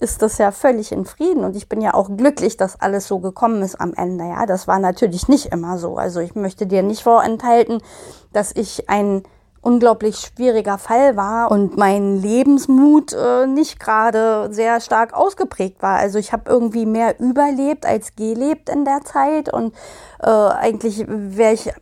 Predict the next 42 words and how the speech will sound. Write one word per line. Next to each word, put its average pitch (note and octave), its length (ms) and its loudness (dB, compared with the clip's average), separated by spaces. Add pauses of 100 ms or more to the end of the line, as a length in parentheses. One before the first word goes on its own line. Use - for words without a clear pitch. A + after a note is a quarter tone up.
(220)
am G#3 160 0
liebsten A3 320 -4
auch G3 220 -4
gar G3 200 0
nicht C4+ 200 0
mehr C4+ 140 2
da C4 200 4
gewesen. C#4+ 720 0
Ja, G#3 180 -4
also G#3+ 180 -2
ich A3 200 -6
kenne B3+ 280 -4
das G#3+ 200 -6
schon. F#3 460 -4 (160)
Aber G3+ 220 2
das G#3 260 -2
Abschließen C#4 640 0
an A3 200 -2
sich B3+ 360 -6 (460)
ist A3 240 -8
mir C4 380 4
über A3 300 -4
so A3 200 -2
ein G3+ 220 -6
klärendes A#3+ 500 -4
Gespräch, B3 640 -2
wie G#3 80 -4
man G#3+ 200 0
das F#3+ 220 -4
klärend F#3 520 0
nennen A3 360 -2
kann, C4+ 300 0
ja, A3 320 -2
meistens G3 440 -4
klärt C4+ 280 2
sich - 160 -6
ja F#3 120 0
dabei F#3 320 0
noch F#3+ 160 -4
nicht G3+ 200 -6
mal G#3+ 160 -4
was, A#3 220 0